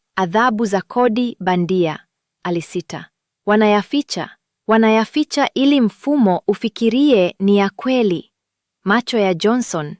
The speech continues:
yalipungua. "Sabotaji." Juliana alitikisa kichwa.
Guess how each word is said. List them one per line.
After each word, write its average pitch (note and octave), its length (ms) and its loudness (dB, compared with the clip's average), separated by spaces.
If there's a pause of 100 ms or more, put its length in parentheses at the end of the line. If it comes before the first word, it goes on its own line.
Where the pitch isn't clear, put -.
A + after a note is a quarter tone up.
yalipungua. E3+ 760 -2 (600)
"Sabotaji." F#3 1120 -2 (500)
Juliana A3+ 640 2
alitikisa G3 840 -4
kichwa. - 540 -12